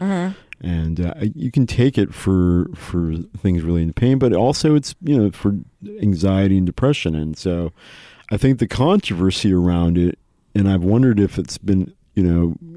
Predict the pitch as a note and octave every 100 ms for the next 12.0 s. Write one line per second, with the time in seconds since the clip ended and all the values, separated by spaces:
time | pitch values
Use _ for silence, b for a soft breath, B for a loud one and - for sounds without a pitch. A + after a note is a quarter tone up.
0 | F3+ _ - E2 F#2 F2 - F2+ - D3
1 | E3 C3 D#2 D2 D#2+ E2 E2+ E2+ D2+ F#2
2 | F#2+ F2 C#2+ - F2+ D2+ C2 C2 - _
3 | B B B _ F#2 F2+ F2+ F2 E2 F#2+
4 | E2+ - E2+ D2+ - E2+ E2 D#2+ D#2 -
5 | E2+ - - - A#2 F#2+ E2 - B B
6 | _ - - - F#2+ F2+ G#2 G2 G#2 B2
7 | A#2 - - _ _ _ _ _ _ A2+
8 | - A#2+ C#3+ - G2 F#2 - D2+ G#2 F#2
9 | E2 E2+ G#2+ G2+ G#2+ B2+ C#3 A#2+ A#2 A2+
10 | G2+ - G#2+ F#2+ - - - C3 B2 -
11 | - E2 - F2+ E2+ E2 E2 E2 E2+